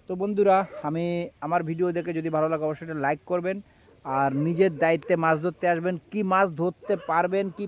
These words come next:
পারবেন না কোনো দায়িত্ব আমি নিতে পারবো না। আমার ভিডিও দেখেই যে আপনারা চলে আসবেন, এসে মাছ পাবেন না, গালিগালাজ করবেন, চলবে না। আপনাদের পছন্দ মতো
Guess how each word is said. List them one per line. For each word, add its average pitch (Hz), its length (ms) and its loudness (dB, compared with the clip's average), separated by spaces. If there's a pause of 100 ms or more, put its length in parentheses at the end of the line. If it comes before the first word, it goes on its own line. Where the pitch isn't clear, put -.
পারবেন 175 400 -2
না 202 280 0 (420)
কোনো 214 320 2
দায়িত্ব 190 460 4
আমি 202 160 6
নিতে 196 280 0
পারবো 196 260 2
না। 202 100 0
আমার 202 200 2
ভিডিও 185 360 2
দেখেই 196 400 4
যে 214 80 4
আপনারা 208 280 2
চলে 202 280 0
আসবেন, 202 380 2
এসে 190 180 -4
মাছ 185 280 -2
পাবেন 202 200 -2
না, 202 160 -4
গালিগালাজ 185 440 0
করবেন, 190 300 -6
চলবে 151 300 -6
না। 104 160 -12 (500)
আপনাদের 196 480 -2
পছন্দ 208 380 -2
মতো 220 500 0